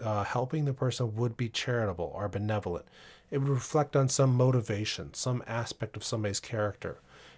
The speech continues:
And having a virtuous character is what virtue ethics is all about. Now, to some degree, ethics of care is related because it sees benevolence as a main virtue, and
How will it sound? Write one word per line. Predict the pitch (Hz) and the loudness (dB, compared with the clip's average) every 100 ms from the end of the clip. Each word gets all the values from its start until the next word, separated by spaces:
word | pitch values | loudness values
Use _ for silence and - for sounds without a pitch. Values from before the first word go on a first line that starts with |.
| - | -8
And | 113 | -6
having | - 165 175 170 | -2 2 4 6
a | 143 | 4
virtuous | 113 117 110 107 101 | 2 0 0 -2 -2
character | - 107 104 110 | -4 -4 -4 -2
is | 101 104 | -4 -2
what | 113 107 | -2 -2
virtue | 107 120 110 107 92 | -2 -4 -4 -4 -4
ethics | 98 98 - | -6 -8 -8
is | 101 | -4
all | 101 90 | -2 -2
about. | 85 82 76 - - _ _ _ _ _ _ _ - | -2 -4 -8 -12 -20 _ _ _ _ _ _ _ -4
Now, | 117 120 | 0 2
to | 139 | 2
some | 135 262 247 | 2 0 0
degree, | 143 120 113 110 - - - - | 0 0 0 0 -4 -18 -20 -6
ethics | 95 220 - | 0 0 2
of | 143 - | -2 0
care | 156 143 | 4 6
is | 123 113 | 6 4
related | 110 110 131 98 69 - _ - - - | 2 4 4 2 -4 -10 _ -20 -20 -10
because | - 131 147 131 | -6 4 6 6
it | 131 | 4
sees | - 139 | 2 2
benevolence | 117 123 131 156 147 131 - | 2 4 6 6 6 4 4
as | - 117 107 | -2 -4 -2
a | |
main | 113 120 127 117 | 2 4 4 4
virtue, | 120 120 - 87 - | 2 0 -2 -6 -4
and | 117 117 | -4 -4